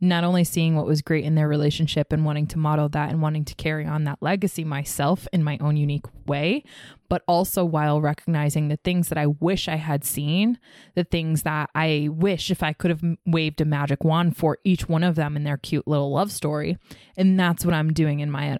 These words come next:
own accord. So that process, that journey has really required more objective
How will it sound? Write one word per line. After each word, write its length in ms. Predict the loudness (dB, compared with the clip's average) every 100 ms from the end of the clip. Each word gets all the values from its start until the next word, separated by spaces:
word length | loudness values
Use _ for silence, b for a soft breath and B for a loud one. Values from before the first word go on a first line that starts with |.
| 0
own 160 | 0 0
accord. 400 | -4 -4 -4 -2
So 320 | 0 0 -2
that 380 | -2 0 0 -2
process, 480 | -2 -2 -2 -4 -2
that 180 | -4 -2
journey 320 | -2 0 -2
has 360 | -2 -2 -2 -6 B B B B B
really 260 | 2 2 2
required 680 | 0 0 0 2 2 2 0 -6 -20 _ _ _ 0
more 240 | 2 4 2
objective 800 | -2 -2 -4 -4 -2 -2 -2